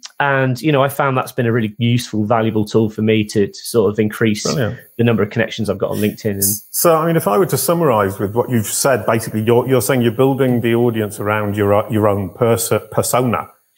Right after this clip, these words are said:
Speaker 2: You're
Speaker 1: Yeah,
Speaker 2: saying,
Speaker 1: yeah, yeah.
Speaker 2: "I'm out there and my podcast is a representation of me."
Speaker 1: Yes. Yeah. I think, um, it's interesting 'cause when I first launched my companies a few years back, uh, yeah, and I had, before I had radio dot co, I had another service provider called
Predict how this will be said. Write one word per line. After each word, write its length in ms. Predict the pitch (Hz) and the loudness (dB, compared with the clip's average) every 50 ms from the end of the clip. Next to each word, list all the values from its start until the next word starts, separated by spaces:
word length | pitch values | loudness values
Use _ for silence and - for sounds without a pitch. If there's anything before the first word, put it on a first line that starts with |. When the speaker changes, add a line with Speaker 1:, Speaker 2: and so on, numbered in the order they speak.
| _ - - - | _ -20 -6 -2
Speaker 2:
You're 140 | 113 107 104 | 0 2 2
Speaker 1:
Yeah, 60 | 139 | 2
Speaker 2:
saying, 260 | 139 110 104 104 104 127 | 2 2 2 2 0 0
Speaker 1:
yeah, 80 | 127 | -2
yeah. 140 | 127 123 120 120 127 | -2 -2 -2 0 0
Speaker 2:
"I'm 120 | 120 120 | 2 2
out 200 | 113 117 117 117 | 2 2 0 0
there 280 | 117 107 101 98 95 - - | 2 2 2 2 0 0 0
and 80 | 104 107 | 0 0
my 120 | 104 107 | 0 0
podcast 520 | 104 - 135 120 101 - - 101 92 - 117 | 0 0 0 -2 0 0 -2 -2 -2 -2 0
is 60 | 104 | 0
a 60 | 104 | 2
representation 920 | 107 104 104 107 101 98 95 92 90 - 98 90 85 - - - - - 87 | 2 0 0 0 -2 0 0 0 0 0 -2 -2 -2 -4 -8 -10 -8 -6 -6
of 100 | 82 90 | -4 -2
me." 380 | 98 110 110 101 82 78 - - _ _ _ _ _ _ _ _ _ _ _ _ _ - | 0 2 2 2 0 -2 -6 -12 _ _ _ _ _ _ _ _ _ _ _ _ _ -6
Speaker 1:
Yes. 480 | 123 127 120 - - - - - - - - | -2 -2 0 -2 -2 -6 -14 -20 -18 -8 -4
Yeah. 260 | 131 131 127 127 123 | 0 0 2 0 0
I 80 | 147 139 | -2 -2
think, 320 | - 202 180 165 - - | 0 0 0 0 0 2
um, 420 | 160 139 131 127 123 120 113 - - - - - _ _ _ _ _ _ _ - | 2 2 2 2 0 -2 -4 -6 -10 -20 -20 -20 _ _ _ _ _ _ _ -4
it's 200 | 170 170 165 - | -2 0 2 2
interesting 480 | 180 180 - - 143 123 - 131 120 107 | 2 2 2 0 0 0 -2 -4 -4 -2
'cause 180 | - 123 113 | -2 -2 0
when 140 | - 170 170 | 2 2 2
I 80 | 165 151 | 2 2
first 260 | - - 147 131 - | 2 2 2 2 2
launched 320 | 143 143 139 139 - - | 2 2 2 2 0 -2
my 80 | 123 117 | -6 -4
companies 480 | - - 135 120 113 123 113 110 104 107 | -2 -2 -2 -2 -2 -4 -4 -4 -4 -6
a 60 | 113 | -8
few 180 | - 127 123 | -6 -4 -2
years 240 | 117 117 113 113 107 | 0 0 0 -2 -2
back, 400 | - - 95 76 - - _ - _ _ _ _ _ _ _ | -4 -8 -10 -10 -10 -12 _ -20 _ _ _ _ _ _ _
uh, 420 | - 113 110 104 98 104 104 95 - - | -4 0 2 2 4 4 4 2 0 0
yeah, 240 | 151 143 123 120 127 | 0 0 2 2 2
and 100 | 127 123 | 2 2
I 100 | 117 120 | 0 0
had, 100 | 147 131 | 0 0
before 340 | 143 147 - 170 156 139 131 | -2 0 2 2 4 4 4
I 40 | |
had 140 | 123 135 117 | 2 2 0
radio 260 | 127 127 120 110 120 117 | 0 0 2 2 2 0
dot 140 | - - - | 0 0 -2
co, 200 | - 127 120 117 | 0 2 2 4
I 40 | 120 | 4
had 120 | 123 113 | 2 0
another 260 | 104 107 113 113 - - | 0 0 0 -2 -2 -4
service 360 | - - - 113 110 110 107 | -4 0 0 0 0 0 -2
provider 360 | - - 117 107 107 104 107 | -6 -4 -2 0 0 0 0
called 280 | 104 - 107 113 113 | -4 -6 -10 -12 -12